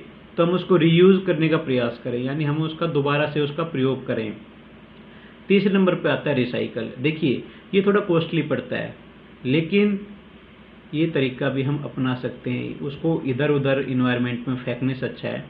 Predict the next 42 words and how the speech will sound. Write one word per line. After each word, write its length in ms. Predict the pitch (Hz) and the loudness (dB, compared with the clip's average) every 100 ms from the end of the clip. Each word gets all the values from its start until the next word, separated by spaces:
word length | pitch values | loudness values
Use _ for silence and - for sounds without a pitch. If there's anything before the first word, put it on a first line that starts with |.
| - - - | -20 -14 -4
कि 80 | |
हम 220 | 135 127 135 | -2 0 -2
उसका 380 | 131 - 123 123 | -6 -6 -4 -2
एक 220 | 139 - | -4 -4
proper 340 | 139 127 127 120 | -6 -4 -2 0
use 300 | 117 139 156 - - - | 2 0 -2 -12 -20 -8
करने 320 | - 127 127 127 | -4 0 2 2
के 80 | |
लिए 140 | 123 127 | 2 0
उसको 380 | 127 - 127 127 123 - - - | 0 -4 -4 -4 -4 -14 -20 -12
कबाड़ी 340 | 127 123 123 127 | -4 0 2 2
की 60 | 127 | 2
दुकान 320 | 123 127 120 | -2 -2 -4
पर 160 | 120 117 | -4 -4
दे 120 | 120 | -4
के 160 | 117 120 | -2 -4
आ 80 | 107 | -4
जाएं, 220 | 117 147 - - - | -6 -6 -10 -20 -10
ताकि 260 | - 127 147 | -4 -4 0
वो 100 | 143 | 0
दोबारा 320 | 135 127 127 | 2 2 2
से 100 | 123 156 | 0 -2
factories 420 | 135 127 143 131 | -4 -4 -4 -2
में 160 | 135 120 | -2 0
जाकर 440 | 113 113 135 170 185 - - 135 | -2 -2 -6 -6 -10 -18 -12 -8
एक 160 | 127 | -4
अच्छे 600 | 131 - 160 160 160 127 - 143 | -6 -4 0 0 0 -6 -12 -14
उसके 240 | 123 - | -12 -4
अंदर 200 | 127 127 | 0 0
बनकर 440 | 113 117 113 156 - | 0 -4 -4 -6 -6
आ 120 | 117 | -6
जाएं। 240 | 110 117 117 - - - - - - - | -6 -6 -10 -16 -20 -20 -20 -20 -20 -10
तो 60 | - | -4
ये 240 | 156 196 196 | 2 2 4
थे 60 | |
हमारे 280 | 185 156 151 151 | 2 4 2 0
कुछ 300 | 160 160 - | -2 -2 -2
ऐसे 340 | 131 127 143 139 131 131 - - - - - | -2 0 2 2 0 -6 -16 -20 -20 -20 -8
जो 160 | 123 131 | -2 0
हमारे 360 | 120 120 123 123 - - - - - | 2 2 0 -2 -8 -20 -20 -18 0
Practice 420 | 143 147 185 175 | 0 0 -2 0
methods 560 | 135 135 175 139 117 | 0 2 4 2 2